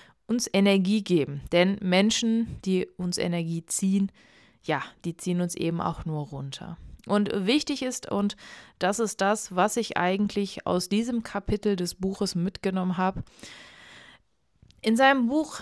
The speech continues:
sagt Sahil Bloom, dass erfolgreiche Menschen verstehen, dass ihre sozialen Beziehungen kein Nebenschauplatz sind, sondern eigentlich das wahre Fundament ihres Lebens.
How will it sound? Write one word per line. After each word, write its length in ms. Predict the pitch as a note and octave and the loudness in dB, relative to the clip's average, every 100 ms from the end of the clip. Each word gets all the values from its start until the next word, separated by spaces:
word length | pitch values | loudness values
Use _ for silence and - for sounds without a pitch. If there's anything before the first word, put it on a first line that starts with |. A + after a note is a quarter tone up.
| G3+ | 0
sagt 420 | F#3+ G3+ B3 - | 8 8 8 4
Sahil 540 | - G#3+ A3 G#3+ G#3+ | 0 4 4 4 2
Bloom, 540 | F3+ F3 F#3 G#3 G#3+ G3+ - | 0 -2 0 2 2 0 -4
dass 260 | F#3+ F3 - | 0 0 2
erfolgreiche 920 | - F#3 - A#3 C#4 A#3 A3 A3+ A3 | -2 -2 4 4 4 4 4 4 2
Menschen 460 | F#3+ F#3+ A3 - G3+ | 2 4 2 -2 -4
verstehen, 720 | - F3+ - - F#3 G3+ G#3 - - - | -4 -4 -4 0 2 4 2 -2 -8 -6
dass 180 | F3 - | -4 -2
ihre 300 | - F3 F3 | -2 -2 0
sozialen 760 | F3 F3 - F3+ F#3 G3+ G3 | -2 -4 -2 2 2 4 2
Beziehungen 640 | F3 - - F#3+ G3 F#3+ - | 0 -2 0 0 2 -2 -4
kein 400 | - F3+ F3+ F#3 | -2 0 -2 -4
Nebenschauplatz 1080 | - F3+ G#3+ C#4 G3 - D#3+ D#3+ - E3 D#3 | -4 2 2 4 0 -2 -4 -6 -4 -6 -6
sind, 280 | E3 F#3 G#3+ - - - - | -4 -2 -4 -12 -20 -20 -10
sondern 380 | - E3 F3 F3+ | -4 0 0 -2
eigentlich 640 | - D#3 E3+ F#3 - F3 | -2 0 0 -2 -4 -6
das 260 | - D#3+ - | -6 -8 -4
wahre 340 | D3+ D#3 E3 | -2 -2 -2
Fundament 760 | E3 - D#3+ D#3+ D#3 D#3 E3 - | -6 -6 -6 -4 -4 -4 -6 -6
ihres 380 | - - C#3 - | -10 -8 -8 -8
Lebens. 580 | C#3+ C#3 C#3+ - - | -6 -6 -6 -8 -12